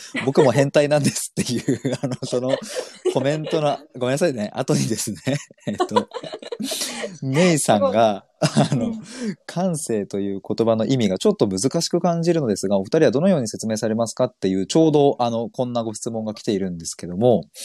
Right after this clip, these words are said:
Speaker 2: うんうんうん。
Speaker 1: ぜひ、もう一度やっぱ今回のテーマ、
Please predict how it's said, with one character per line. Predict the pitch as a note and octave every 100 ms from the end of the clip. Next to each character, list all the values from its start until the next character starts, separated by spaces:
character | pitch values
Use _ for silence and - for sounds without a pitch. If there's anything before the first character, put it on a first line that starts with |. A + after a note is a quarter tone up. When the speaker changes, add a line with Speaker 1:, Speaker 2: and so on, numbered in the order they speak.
| - - -
Speaker 2:
う |
ん | C4+
う |
ん |
う |
ん。 | G#3+
Speaker 1:
ぜ | D#3
ひ、 | C#3 - A3 G#3+ -
も | D3+ E3+
う |
一 | E3+
度 | E3+
や | E3
っ |
ぱ | E3+
今 | - C3+ G#2+
回 | F#2+
の | F2 F2+
テ | B2
ー | F#2
マ、 | E2+